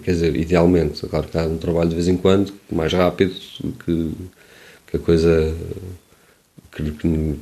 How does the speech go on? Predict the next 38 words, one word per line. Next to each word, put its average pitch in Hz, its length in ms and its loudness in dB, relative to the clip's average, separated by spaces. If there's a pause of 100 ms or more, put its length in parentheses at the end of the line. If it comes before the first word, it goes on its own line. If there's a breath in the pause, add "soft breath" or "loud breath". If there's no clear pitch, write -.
provavelmente 85 480 2
não 85 80 2
sou 90 200 2
eu 85 60 2
que 85 80 -8
desenho 90 480 4 (180)
e - 100 -10
que - 120 -4
a 78 40 0
coisa 82 440 0 (260)
segue 82 440 0
assim. 76 380 -4 (720 loud breath)
Mas 78 320 2
os 82 100 -2
trabalhos 90 340 0
que - 100 -6
eu 92 80 4
desenho 90 300 0
e 85 40 -4
construo 101 640 0
é 101 80 2
tudo 98 260 -6
com 101 140 -2
encaixe 101 460 -2
à 92 80 0
antiga, 120 440 2
são 123 160 -2
peças 117 380 -2
que - 100 -12
vão, 113 400 0 (1200 soft breath)
em 107 100 -2
princípio, 110 640 0
durar 117 440 2
o 117 180 -6
que 113 140 -4
duraram 113 400 2
as 107 100 -2
antiguidades 107 840 -2